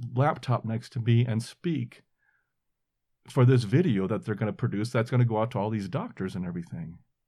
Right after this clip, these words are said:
And I come into those with confidence, but here I am talking and I'm stuttering and my leg's shaking and I'm a little nervous and I,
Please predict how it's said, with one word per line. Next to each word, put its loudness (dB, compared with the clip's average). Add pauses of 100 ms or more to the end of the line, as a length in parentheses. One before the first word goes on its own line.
(1120)
And 6
I 6
come 2
into 2
those 6
with -4
confidence, -2
but -4
here -2
I 2
am 2
talking 0
and 0
I'm -2
stuttering -6 (520)
and 4
my 2
leg's -4
shaking -4 (400)
and 2
I'm 0
a 0
little -2
nervous -2
and 4
I, 0